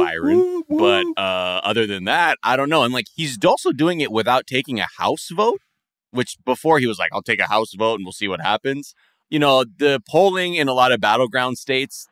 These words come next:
Speaker 1: has, says most people are like, you know, fifty-six percent are like, an impeachment would be just a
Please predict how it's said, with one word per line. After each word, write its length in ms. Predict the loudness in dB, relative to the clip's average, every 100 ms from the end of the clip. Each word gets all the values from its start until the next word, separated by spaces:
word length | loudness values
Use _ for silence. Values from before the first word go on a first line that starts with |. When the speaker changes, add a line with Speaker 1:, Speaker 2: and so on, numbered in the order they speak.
| _ -4
Speaker 1:
has, 220 | -4 -4 _
says 300 | 0 0 2
most 240 | 0 0
people 300 | -4 -2 -2
are 160 | 0 0
like, 240 | 0 -2 -4
you 80 | -8
know, 60 | -6
fifty-six 440 | -10 -8 -8 -8
percent 340 | -10 -6 -6
are 20 | -4
like, 200 | -8 -8 -10
an 120 | -6
impeachment 560 | -6 -6 -8 -6 -6 -6
would 120 | -8
be 100 | -10
just 200 | -10 -10
a 80 | -10